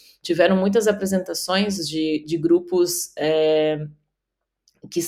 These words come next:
de pessoas ucranianas que estudam em universidades já fora da, da Ucrânia, é, mas que se mobilizaram por tá utilizando do espaço que tinham pra ver de que forma os estudos poderiam ajudar esse povo, né?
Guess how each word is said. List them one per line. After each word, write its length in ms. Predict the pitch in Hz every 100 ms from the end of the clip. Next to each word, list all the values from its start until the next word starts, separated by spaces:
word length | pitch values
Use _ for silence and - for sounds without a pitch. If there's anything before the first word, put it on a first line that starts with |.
| -
de 140 | 156 151
pessoas 520 | 190 - 226 254 226
ucranianas 880 | 208 202 170 170 165 185 254 247 - - -
que 100 | -
estudam 400 | 165 - 226 240
em 120 | 214 190
universidades 880 | 180 165 165 - 156 175 175 151 156
já 580 | 160 170 156 98 - - -
fora 400 | - - 175 190
da, 300 | 160 156 156
da 160 | 147 170
Ucrânia, 560 | 156 151 160 202 262 247 - - - _
é, 520 | 175 165 165 165 165
mas 300 | 175 190 185
que 100 | -
se 260 | 196 - 202
mobilizaram 920 | 208 196 180 180 165 165 165 180 202
por 180 | - 185
tá 480 | - 165 170 190 180
utilizando 720 | 170 - 170 165 165 170 196
do 80 | 165
espaço 480 | - 170 170 - -
que 60 |
tinham 440 | - 165 170 208 214
pra 560 | - 165 175 190 196
ver 220 | 175 180 180
de 120 | 180
que 100 | 196
forma 360 | - 170 196
os 120 | 202 180
estudos 340 | - 180 180
poderiam 500 | 180 160 160 180 196
ajudar 580 | 185 175 175 165 175 196
esse 260 | 156 - 147
povo, 380 | 156 226 233 196
né? 220 | 175